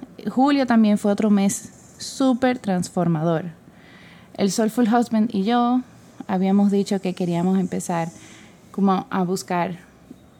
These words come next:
bebé y también habíamos,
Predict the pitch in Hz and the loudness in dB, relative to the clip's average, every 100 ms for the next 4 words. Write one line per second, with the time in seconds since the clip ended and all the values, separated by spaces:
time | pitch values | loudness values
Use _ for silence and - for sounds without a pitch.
0 | - - - 196 220 302 285 277 285 - | -20 -12 -2 0 4 4 4 2 -2 -6
1 | - - - 196 196 190 185 - 185 180 | -20 -20 -2 2 4 4 2 2 2 4
2 | 175 190 185 185 196 190 190 - - - | 4 2 2 2 2 0 -2 -4 -10 -16
3 | - | -20